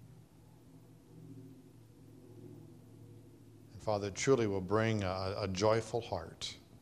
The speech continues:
because we're looking at your workings, not ours. And that always brings joy. Father, we thank you for the times of chastening.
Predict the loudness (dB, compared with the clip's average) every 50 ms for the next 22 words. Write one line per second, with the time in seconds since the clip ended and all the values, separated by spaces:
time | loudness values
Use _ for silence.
0 | -20 -20 -20 -20 -20 -20 -20 -20 -20 -20 -20 _ -20 -20 -20 -20 -20 -20 -20 -18
1 | -12 -8 -2 2 2 2 2 2 4 6 8 8 8 6 4 2 4 2 2 0
2 | -2 -4 -4 2 6 8 10 10 10 8 6 4 2 0 -2 -2 -4 -6 -8 -8
3 | -8 -8 -6 -6 -4 -4 -4 -6 -8 -8 -10 -12 -10 -10 -8 -8 -10 -12 -16 -20
4 | -20 -20 -20 -20 -20 -20 -20 -20 -20 -20 -20 _ _ _ -20 -20 -20 _ _ -20
5 | -20 _ _ -20 -20 -20 _ _ -12 -8 -4 0 0 2 2 2 2 0 0 -2
6 | -6 -10 -12 -12 -12 -12 -14 -14 -14 -14 -14 -14 -14 -16 -18 -20 -20 -20 -20 -20
7 | -20 -20 -20 -20 -20 -20 -20 -20 -20 -20 -20 -20 -20 -20 -20 -20 -20 -20 -20 -20
8 | -20 -20 -20 -20 -20 -20 -20 -20 -20 -20 -20 -20 -20 -20 -20 -20 -20 -20 -20 -20
9 | -20 -20 -20 -20 -20 -20 -20 -20 -20 -20 -20 -20 -20 -20 -20 -20 -20 -20 -20 -20
10 | -20 -20 -20 -20 -20 -4 2 4 4 6 6 6 4 4 4 4 4 4 4 2
11 | 0 -2 -4 -2 -2 -2 0 2 2 2 2 2 0 -2 -2 -2 0 0 0 2
12 | 0 -2 -4 -6 -6 -8 -10 -12